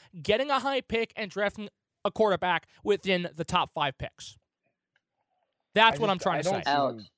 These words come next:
Speaker 2: I don't see
Speaker 3: Alex,
Speaker 2: them doing
Speaker 3: Alex,
Speaker 2: it. Like,
Speaker 3: this
Speaker 2: they
Speaker 3: is
Speaker 2: don't have enough.
Speaker 3: Alex, didn't, Alex, Green Bay just fired their green office two, three seasons ago, did they not? This is all a whole new, brand new,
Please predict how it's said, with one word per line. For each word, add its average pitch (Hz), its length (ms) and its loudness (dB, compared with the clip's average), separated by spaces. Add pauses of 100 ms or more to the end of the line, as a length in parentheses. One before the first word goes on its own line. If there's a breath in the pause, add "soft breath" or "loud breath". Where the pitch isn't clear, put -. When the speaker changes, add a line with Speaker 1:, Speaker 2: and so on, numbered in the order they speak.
(240)
Speaker 2:
I 143 100 -2
don't 180 60 2
see - 80 4
Speaker 3:
Alex, 175 240 0
Speaker 2:
them 147 140 -6
doing 113 260 -8
Speaker 3:
Alex, 180 220 0
Speaker 2:
it. - 20 -16
Like, - 20 -16
Speaker 3:
this 208 200 -6
Speaker 2:
they 262 80 -6
Speaker 3:
is 254 80 0
Speaker 2:
don't 190 140 -4
have 151 140 -6
enough. 117 300 -8
Speaker 3:
Alex, 185 360 -2
didn't, 208 340 -12 (640)
Alex, 190 340 -6
Green 214 260 -14
Bay 262 160 -10
just 202 240 -16 (100)
fired 185 420 -6
their 151 120 -12
green 156 280 -12
office 151 400 -8 (580)
two, 208 240 -16
three 202 140 -12
seasons 185 300 -16
ago, 123 220 -8
did 135 180 -10
they 135 80 -10
not? 139 280 -2
This 147 220 -12
is 165 60 -12
all 151 240 -4
a - 20 -16
whole 151 340 -10
new, 147 220 -12
brand 135 240 -10
new, 131 160 -12